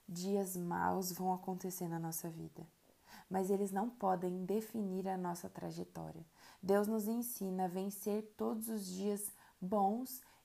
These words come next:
e todos os dias maus. Veja todas, todas os, a, as pessoas da Bíblia. Imagina se Ruth fosse definida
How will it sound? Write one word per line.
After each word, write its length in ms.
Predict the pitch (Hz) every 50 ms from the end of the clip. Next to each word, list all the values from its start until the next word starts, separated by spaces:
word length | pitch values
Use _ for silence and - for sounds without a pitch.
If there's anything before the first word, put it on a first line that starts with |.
| -
e 80 | 208 202
todos 320 | 202 - 214 214 202 196
os 160 | 202 202 196 180
dias 280 | 180 190 208 202 196
maus. 680 | 190 190 185 185 185 180 180 175 160 170 165 - - - - - - - _ _ _ _ _
Veja 360 | 196 190 214 247 277 277 285 277 285 - - -
todas, 640 | - 247 269 311 320 320 311 311 302 285 - - - - - - -
todas 240 | - 277 294 269 277
os, 280 | 294 285 285 - - -
a, 200 | 240 240 240 - -
as 120 | 233 233
pessoas 720 | - - 254 247 247 254 - 247 240 247 262 269 262 - - -
da 180 | 202 226 240
Bíblia. 540 | 240 214 208 226 220 202 196 190 170 165 170 - - - - - - - - - -
Imagina 560 | - 226 240 247 240 247 233 240 262 302 349
se 220 | 339 339 - 311 285
Ruth 400 | 233 233 240 262 247 - 262 233
fosse 420 | - - 247 240 247 240 - -
definida 760 | 208 240 254 247 - 262 233 226 208 208 220 208 214 233